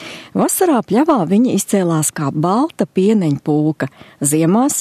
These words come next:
saplūda ar sniega baltumu. Sarma ir gudra. Kad vectēvs Antons viņu iejūdz ratos, lai kur dotos, viņa iet lēni, kā pieklibodama, soļus skaitīdama. Mājupceļā viņa zina,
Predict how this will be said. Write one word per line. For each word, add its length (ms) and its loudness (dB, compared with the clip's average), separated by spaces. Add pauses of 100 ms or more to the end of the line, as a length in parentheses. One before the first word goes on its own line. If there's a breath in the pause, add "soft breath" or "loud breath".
(140)
saplūda 680 0
ar 80 -10
sniega 560 0
baltumu. 680 -2 (840 soft breath)
Sarma 480 0
ir 160 0
gudra. 480 -2 (300)
Kad 160 -2
vectēvs 560 -2
Antons 560 0
viņu 160 2
iejūdz 480 0
ratos, 540 -2 (100)
lai 240 -2
kur 240 0
dotos, 480 0
viņa 160 2
iet 240 -2
lēni, 480 2
kā 160 -2
pieklibodama, 880 0 (240 loud breath)
soļus 540 0
skaitīdama. 720 -2 (680 soft breath)
Mājupceļā 800 0
viņa 320 2
zina, 400 0